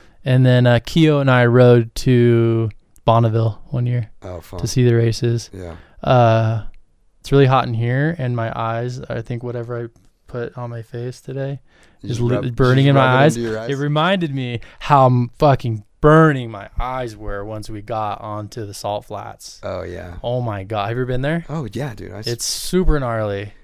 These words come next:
Speaker 2: I shot a, um,
Speaker 1: Your eyes are burning the entire time.
Speaker 2: Oh, yeah. I shot a, I shot a, um, pilot for a show I was trying to sell that was all about land speed racing.
Speaker 1: Nice.
Speaker 2: So I spent, like, four weeks out there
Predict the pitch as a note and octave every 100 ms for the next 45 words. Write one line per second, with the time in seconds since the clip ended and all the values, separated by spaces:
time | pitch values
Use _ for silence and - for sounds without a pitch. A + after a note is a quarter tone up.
0 | _ - A#2+ - C#3+ C3+ B2+ A#2 A2 G#2
1 | F#2+ F#2 _ _ _ - F3+ F3 E3 -
2 | B2+ C3 A#2 G#2 G#2+ A#2+ A2+ G2+ A2+ G2+
3 | F#2+ G2+ A#2+ C#3 A#2+ A#2+ F#2+ - - -
4 | A#2 C3 - B2+ A2 G2 F#2+ G#2+ - -
5 | G#2+ G#2 F#2+ F#2+ G2 F#2+ G2 - - -
6 | A2 A2 F#2+ F2 - - - - G2 F#2
7 | - G2+ G2 F#2+ - - F#2 F#2 - F#2
8 | F2+ F2+ F2+ F2+ F#2 F2+ F2 F2 F2 E2
9 | - F2 F2 E2+ F#2+ F2 - G#2+ G#2 F#2+
10 | F2+ F#2 - G2 F2+ F2+ F2+ - - -
11 | F#2+ F2+ F2 F2+ - F#2 E2+ F2 E2+